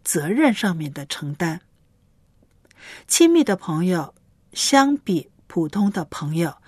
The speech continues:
关系层次跟程度上都很明显的有所不同。要建立起来的话，就必须要大家愿意付出时间、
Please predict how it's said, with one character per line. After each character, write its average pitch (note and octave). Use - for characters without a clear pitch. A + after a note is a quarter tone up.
关 C#4+
系 A3
层 E3+
次 F3+
跟 F3
程 F#3
度 G#3+
上 F3+
都 A3
很 F#3
明 D#3+
显 F3+
的 D3
有 D#3
所 -
不 F3+
同。 D#3
要 C4+
建 B3+
立 A3+
起 -
来 D3
的 E3+
话， E3+
就 G3+
必 A#3+
须 G#3
要 F3+
大 F#3+
家 G3
愿 A3
意 G3
付 G#3+
出 G3
时 E3
间、 A#3+